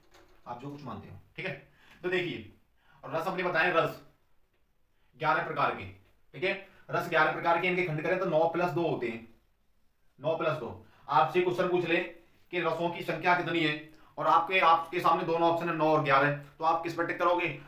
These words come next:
तो आपको ध्यान रखना है, आप नौ पर टिक करोगे। ठीक है, आप कितने पर टिक करोगे? नौ पर। यदि आप दोबारा सुनाएं,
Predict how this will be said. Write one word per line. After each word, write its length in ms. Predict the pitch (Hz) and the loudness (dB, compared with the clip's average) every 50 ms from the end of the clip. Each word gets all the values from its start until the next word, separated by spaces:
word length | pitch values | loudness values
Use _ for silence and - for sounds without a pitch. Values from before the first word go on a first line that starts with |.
| - | -4
तो 60 | 170 170 | 2 2
आपको 240 | - 165 170 180 180 | 2 2 2 0 0
ध्यान 200 | - 147 151 160 | 2 2 2 2
रखना 200 | 156 156 160 175 | 2 0 -2 0
है, 120 | 180 180 | 0 0
आप 200 | 165 165 170 180 | 2 0 0 0
नौ 220 | 175 160 156 160 156 | -2 0 0 0 0
पर 100 | 170 160 | 0 -2
टिक 160 | - 143 139 | -4 -4 -4
करोगे। 260 | 135 - 175 170 170 151 - - - - _ _ _ _ _ _ _ _ _ _ - | -4 -4 -2 -4 -4 -8 -10 -14 -20 -20 _ _ _ _ _ _ _ _ _ _ -12
ठीक 100 | 143 160 | -6 -4
है, 240 | 190 190 185 - - - - - - | -4 -4 -4 -8 -14 -20 -8 2 4
आप 200 | 151 170 170 - | 4 4 4 4
कितने 180 | 170 170 175 | 0 -2 -2
पर 100 | 170 175 | -2 -2
टिक 120 | - - - | -2 -2 -2
करोगे? 240 | 175 175 175 175 175 | -2 0 0 0 0
नौ 180 | 156 160 160 | 2 4 4
पर। 280 | 156 160 - - - - - - - - _ _ - | 4 4 2 0 -2 -8 -14 -20 -20 -20 _ _ -8
यदि 180 | 147 160 175 | -4 -2 0
आप 100 | 180 - | 0 0
दोबारा 220 | 151 156 160 170 180 | 4 6 6 6 6
सुनाएं, 340 | 175 165 160 156 156 165 | 2 0 0 0 0 0